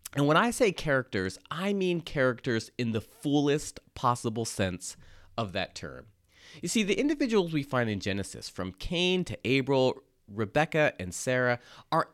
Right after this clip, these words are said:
anything but two-dimensional. In some moments, we find these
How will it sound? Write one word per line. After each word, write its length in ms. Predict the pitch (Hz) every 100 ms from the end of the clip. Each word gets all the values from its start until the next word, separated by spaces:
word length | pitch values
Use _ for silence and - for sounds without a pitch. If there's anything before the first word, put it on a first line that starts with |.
| -
anything 560 | 185 196 185 202 185
but 320 | 139 143 139
two-dimensional. 880 | - 156 143 135 143 185 - 107 87
In 140 | 104 123
some 280 | - 196
moments, 380 | 196 196 196 180
we 100 | 156
find 380 | 139 156 180 180
these 320 | 170 160 147